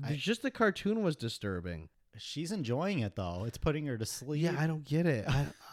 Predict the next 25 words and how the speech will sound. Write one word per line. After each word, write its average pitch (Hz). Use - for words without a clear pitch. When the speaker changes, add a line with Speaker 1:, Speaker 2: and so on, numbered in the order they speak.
Speaker 2:
I 139
didn't, 165
I 165
didn't 175
like 135
it. 117
That, 123
that 147
was 170
the, 143
one 147
of 143
the 131
creepier 143
parts 98
for -
me. 104
Speaker 1:
Okay, 104
but 110
you 113
know 127
what 123
I 101
do 120
love 90